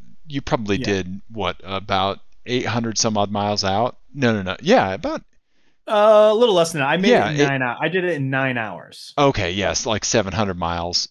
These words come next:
Speaker 1: either
Speaker 2: Yeah.
Speaker 1: way. You're gonna
Speaker 2: Mm-hmm.
Speaker 1: want this big boy Infiniti instead of the Hyundai, I assume. I don't wanna spoil anything. Yeah.
Speaker 2: Yeah, yeah, yeah. And it, it, as, as a, like, highway cruiser, it was fine.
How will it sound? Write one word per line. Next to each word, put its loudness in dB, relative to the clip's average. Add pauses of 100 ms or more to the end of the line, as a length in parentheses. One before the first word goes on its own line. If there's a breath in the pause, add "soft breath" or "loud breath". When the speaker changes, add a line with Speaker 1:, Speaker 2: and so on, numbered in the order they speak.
Speaker 1:
either -2
Speaker 2:
Yeah. -4
Speaker 1:
way. 0 (280 loud breath)
You're 4
gonna 4
Speaker 2:
Mm-hmm. 2
Speaker 1:
want 2
this -2
big -4
boy -4
Infiniti -6
instead -6
of -16
the -8
Hyundai, -10
I 2
assume. 2 (320)
I -2
don't 2
wanna 0
spoil 2
anything. -14 (140)
Yeah. -8 (100)
Speaker 2:
Yeah, 4
yeah, 4 (200)
yeah. -2
And -6
it, -12 (100)
it, -14 (140)
as, -2 (640 loud breath)
as -2
a, 0
like, -2 (800)
highway 2
cruiser, -6
it -14
was -12 (200)
fine. -10